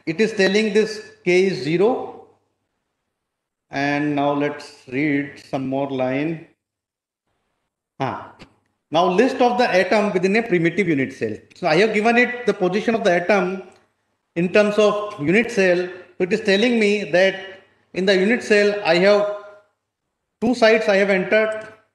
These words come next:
For the site number one, there are four nickel atoms which are labeled as nickel underscore one, underscore two, underscore three, underscore four. And the respective position of these four atoms are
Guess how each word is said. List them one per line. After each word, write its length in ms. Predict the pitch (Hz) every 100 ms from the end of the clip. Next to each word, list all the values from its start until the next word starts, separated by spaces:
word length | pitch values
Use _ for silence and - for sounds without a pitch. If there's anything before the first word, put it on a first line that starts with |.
| _
For 100 | 175
the 120 | 175 202
site 320 | 180 185 202
number 320 | 226 220 196
one, 380 | 165 190 165 175 - - _ _
there 140 | 165
are 80 | 185
four 240 | - 190 220
nickel 340 | 208 208 190
atoms 340 | 180 180 180 - - -
which 160 | 147 190
are 100 | 170
labeled 340 | 175 185 175
as 220 | 175 -
nickel 300 | 160 156 170
underscore 480 | 160 160 - 160 139
one, 340 | 123 170 240 -
underscore 600 | 147 151 151 - 160 147
two, 180 | 165 214
underscore 580 | 170 160 156 - 147 147
three, 160 | 202
underscore 460 | 208 143 131 - 120
four. 400 | - 120 117 - _ _ _ _ _ _ _ _ _ _ _ _ _ _ _ _ _ _ _ _
And 160 | 156 170
the 100 | 185 - - - _ _ -
respective 520 | 147 - 226 - 247
position 440 | 202 190 220 247 233
of 200 | 214 185
these 160 | 220 - - - -
four 180 | 190
atoms 340 | 202 196 196 190
are 600 | 185 180 - - -